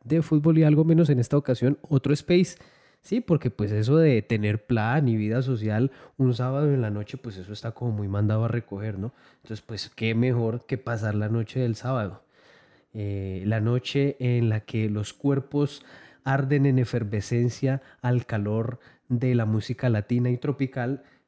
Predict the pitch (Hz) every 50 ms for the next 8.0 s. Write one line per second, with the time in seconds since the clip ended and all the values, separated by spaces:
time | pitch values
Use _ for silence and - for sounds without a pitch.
0 | _ - 117 113 110 107 - 113 104 - 117 113 117 127 107 - 113 107 107 104
1 | 107 117 120 113 - _ _ _ _ _ _ - - 113 113 113 131 139 131 139
2 | 143 139 - - - 139 127 - - 139 127 - - 110 107 - _ _ _ _
3 | _ _ - 139 139 131 127 120 110 104 104 107 - _ _ _ _ - 135 143
4 | - - 127 117 107 107 120 120 120 123 _ _ _ - 156 147 - - - -
5 | 123 117 117 110 - - 113 101 - 156 139 117 113 - 139 131 131 127 - 180
6 | 185 185 185 180 - - 165 147 139 139 135 127 - 120 110 - - 170 160 160
7 | 160 165 165 160 135 113 120 107 - - _ - 143 143 131 - - 160 156